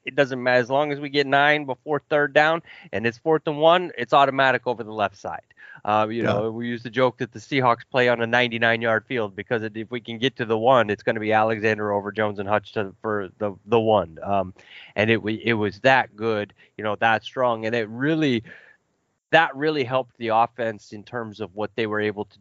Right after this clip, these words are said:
Speaker 1: do, where that commanded extra guys in the box, which opened up, especially when you get Corinne Robinson in there, you've got Daryl Jackson still, uh, making plays at receiver. That really opened things up for, you know, we, a lot of fans,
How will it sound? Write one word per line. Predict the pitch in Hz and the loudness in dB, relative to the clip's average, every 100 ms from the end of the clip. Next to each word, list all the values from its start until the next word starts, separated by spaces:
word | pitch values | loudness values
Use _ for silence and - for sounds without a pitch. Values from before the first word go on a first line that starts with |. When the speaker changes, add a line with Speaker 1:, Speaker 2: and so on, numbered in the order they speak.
| - | -10
Speaker 1:
do, | 113 110 104 | -6 -4 -4
where | 98 95 | -2 -2
that | 95 123 120 | 2 0 0
commanded | 113 127 127 117 | -2 0 2 2
extra | 117 - 113 | 0 -2 0
guys | 110 104 | 2 2
in | 104 | -4
the | 104 | -4
box, | - 156 131 - | 2 2 2 -6
which | 120 104 | -10 -4
opened | 120 120 110 | -4 -2 -4
up, | 101 104 | -4 -4
especially | 95 143 - 123 | -6 -6 -4 -8
when | 113 | -8
you | 107 | -4
get | 123 - | -6 -2
Corinne | 127 117 107 | -2 -2 2
Robinson | 113 120 110 95 110 | 4 4 2 -6 -6
in | 107 107 | -4 -2
there, | 101 | -4
you've | 95 92 | -4 -2
got | 127 107 | 0 0
Daryl | 95 117 110 | 0 0 0
Jackson | 113 113 - 117 101 | 0 -2 -2 -12 -12
still, | - 107 98 - - - - | -6 -4 -4 -6 -20 -14 -2
uh, | 98 98 | 2 2
making | 101 110 117 | 2 0 -2
plays | 98 113 104 104 | -4 0 0 0
at | 95 | -6
receiver. | 98 - 123 120 113 101 - - - | -8 -6 -4 0 0 0 -4 -12 -2
That | 117 107 | -2 2
really | 156 175 139 | 4 6 4
opened | 117 113 101 | 4 0 -2
things | 113 98 | -2 2
up | 107 101 _ | 2 2 _
for, | - 110 110 107 107 95 | -2 2 6 6 4 0
you | 95 | -2
know, | 101 92 95 101 | -4 -4 -8 -14
we, | 113 101 110 - _ _ _ _ - | -16 -14 -16 -18 _ _ _ _ -6
a | |
lot | 113 123 | 2 2
of | 117 | 2
fans, | 131 117 110 - | 2 2 0 -4